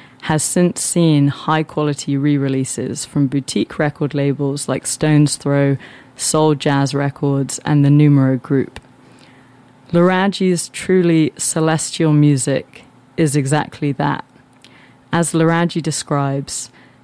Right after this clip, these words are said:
the intention is to lift the listener out of their emotional heaviness in this world space and provide a glimpse of an alternative space. Laraji, it's so,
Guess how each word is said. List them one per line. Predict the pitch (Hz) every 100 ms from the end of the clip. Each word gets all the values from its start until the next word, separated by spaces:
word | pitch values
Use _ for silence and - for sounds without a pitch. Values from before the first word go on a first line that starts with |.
| -
the | 160
intention | 160 - 185 - - 156 147
is | - 151 -
to | -
lift | 156 175 175 -
the | 165
listener | 151 147 - 143 135 143
out | - 156 165
of | 156
their | 151
emotional | 151 151 165 180 - 156
heaviness | 127 143 143 143 139 139 - -
in | 156
this | 143 139 -
world | 147 143 139
space | - - 139 - - - - - - - -
and | 151
provide | - 147 156 156 151
a |
glimpse | 143 - 160 151 - - - -
of | 160 143
an |
alternative | 151 143 - 151 147 139 - 139 135 - -
space. | - - 139 139 - - _ _ _ _ _ _ _ _ -
Laraji, | 160 151 143 143 143
it's | 147 - -
so, | - 160 156 151 147